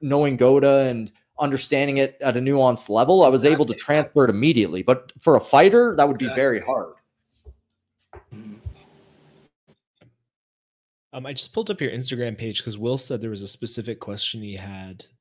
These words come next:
Speaker 1: Okay, so, um, that top right video where the guy's punching there,
Speaker 2: Mm-hmm.
Speaker 1: yeah.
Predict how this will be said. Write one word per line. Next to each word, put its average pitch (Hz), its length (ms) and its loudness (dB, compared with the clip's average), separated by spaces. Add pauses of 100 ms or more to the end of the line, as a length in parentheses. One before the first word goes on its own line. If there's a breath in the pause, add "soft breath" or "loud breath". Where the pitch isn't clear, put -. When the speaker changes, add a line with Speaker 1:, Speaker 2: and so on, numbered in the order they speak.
(260)
Speaker 1:
Okay, 160 380 4
so, 165 300 4
um, 151 200 6
that 160 240 6
top 175 300 6
right 143 260 4
video 180 560 2 (140)
where 127 220 0
the 120 120 2
guy's 127 300 4
punching 143 420 -6
there, 147 280 0
Speaker 2:
Mm-hmm. 131 100 -2
Speaker 1:
yeah. 110 100 0